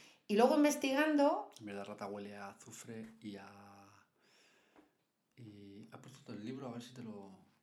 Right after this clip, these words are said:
Speaker 1: Vale.
Speaker 2: Estoy a punto de acabarlo. A
Speaker 1: Yeah.
Speaker 2: puntito.
Speaker 1: Y puntito ya.
Speaker 2: A
Speaker 1: Bueno,
Speaker 2: puntito.
Speaker 1: el caso es que luego inves-
Speaker 2: Azmizcle. La mierda de rata huele a azufre y a azmizcle.
Speaker 1: Vale, bueno, pues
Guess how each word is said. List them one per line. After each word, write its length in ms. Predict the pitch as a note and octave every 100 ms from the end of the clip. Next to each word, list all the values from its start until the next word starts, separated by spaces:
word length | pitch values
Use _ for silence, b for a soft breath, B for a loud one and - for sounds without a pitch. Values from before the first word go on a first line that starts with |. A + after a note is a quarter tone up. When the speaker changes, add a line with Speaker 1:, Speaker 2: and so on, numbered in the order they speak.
| -
Speaker 1:
Vale. 220 | D3+ C#3
Speaker 2:
Estoy 220 | - - B2+
a 40 | -
punto 320 | D3+ B2+ B2+
de 80 | A#2+
acabarlo. 500 | G#2+ A2 A2+ G2 -
A 40 | F3
Speaker 1:
Yeah. 160 | F3
Speaker 2:
puntito. 520 | G3+ F#3+ E3 C4+ C4 G#3+
Speaker 1:
Y 40 |
puntito 560 | A3+ B3 A#3+ D#4 - -
ya. 120 | G3+
Speaker 2:
A 60 | A#3
Speaker 1:
Bueno, 260 | A3 F3+
Speaker 2:
puntito. 420 | - D#4+ C#4+ - - -
Speaker 1:
el 140 | F#3
caso 460 | A#3 C4 C#4+ - -
es 220 | - G3+ -
que 160 | A3+
luego 260 | A3 A3 G#3
inves- 120 | F#3
Speaker 2:
Azmizcle. 480 | D3 D#3+ - G2+ - _ _ _ _ _ _
La 120 | A2+
mierda 300 | A2 C3+ C#3+
de 120 | C#3 B2
rata 240 | C3 B2
huele 240 | G#2 G2+ G2
a 40 |
azufre 400 | - E3+ - F#3
y 40 |
a 60 | A#2
azmizcle. 300 | - B2 C#3
Speaker 1:
Vale, 320 | D#3+ - C3 - E3
bueno, 280 | D#3+ C#3+
pues 280 | C#3 C#3+ -